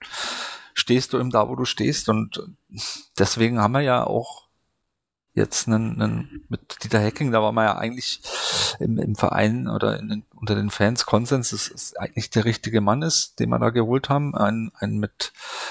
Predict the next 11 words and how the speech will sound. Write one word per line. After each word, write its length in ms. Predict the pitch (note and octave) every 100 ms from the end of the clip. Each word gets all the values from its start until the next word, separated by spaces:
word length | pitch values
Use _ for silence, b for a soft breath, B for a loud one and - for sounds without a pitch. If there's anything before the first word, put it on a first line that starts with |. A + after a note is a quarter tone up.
| B -
mit, 360 | G#2 - -
äh, 440 | G#2+ G#2 G2+ G2 G2
äh, 40 | G#2 _ B B B - - - - - - _ _ -
der 100 | G2
sportlich 460 | - G#2 G#2+ A2+ -
fachkundig 600 | A#2+ - - C#3 C3+ -
ist, 260 | C#3+ -
der 100 | A#2
den, 320 | G#2+ G#2+ G#2+ G2+
der 160 | G#2
den, 320 | G#2 G#2 G#2